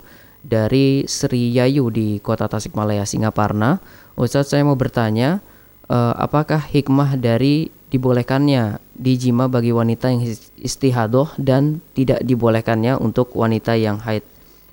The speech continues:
Eh, apa perbedaan dalam dibolehkannya untuk dijima? Maaf, tolong dijelaskan, Ustadz, karena saya kurang mengerti. Sekian dan terima kasih.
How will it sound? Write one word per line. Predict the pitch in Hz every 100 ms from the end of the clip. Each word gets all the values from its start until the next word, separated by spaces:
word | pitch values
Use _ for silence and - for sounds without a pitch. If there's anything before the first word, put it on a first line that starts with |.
| _ _ _
Eh, | 110 107 107 104
apa | - - 123 143
perbedaan | 135 131 123 120 127
dalam | 127 113 123 139 135 - - -
dibolehkannya | 131 123 120 120 123 120 123 147 151
untuk | - 123 120
dijima? | 120 110 113 104 101 - - - _ -
Maaf, | 117 123 - -
tolong | 127
dijelaskan, | 123 117 113 - 147 143 131
Ustadz, | - 139 143 - - _ - _
karena | 123 117
saya | 113 117
kurang | 113 113
mengerti. | 110 104 143
Sekian | - - 127 127
dan | 110
terima | 104 104
kasih. | 104 104 127